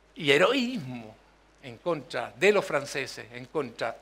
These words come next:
primero de los chinos, en contra de los franceses, en contra de los estado-, eh, nor-, norteamericanos.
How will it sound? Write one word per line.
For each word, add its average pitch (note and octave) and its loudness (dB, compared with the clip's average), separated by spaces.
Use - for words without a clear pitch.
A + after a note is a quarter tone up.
primero C3+ -8
de A3+ -6
los B2 -12
chinos, A#2 -10
en A#2 -20
contra C3 -8
de G#2 -6
los G2+ -10
franceses, A2+ -6
en C3 -20
contra C3+ -6
de B2+ -2
los A2+ -10
estado-, A#2 -8
eh, G#2+ -16
nor-, A2+ -10
norteamericanos. A#2+ 0